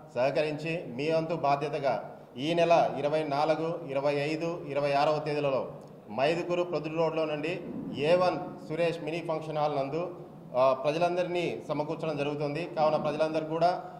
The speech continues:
ఇరవై నాలుగు, ఇరవై ఐదు, ఇరవై ఆరవ తేదీలో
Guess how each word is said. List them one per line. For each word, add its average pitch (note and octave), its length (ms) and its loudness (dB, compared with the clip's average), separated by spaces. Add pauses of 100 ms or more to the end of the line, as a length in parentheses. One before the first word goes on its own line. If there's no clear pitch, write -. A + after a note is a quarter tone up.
ఇరవై D3+ 240 4
నాలుగు, E3+ 380 4
ఇరవై D3+ 300 2
ఐదు, D#3+ 220 0
ఇరవై D3 300 0
ఆరవ D3 180 4
తేదీలో D3 500 -2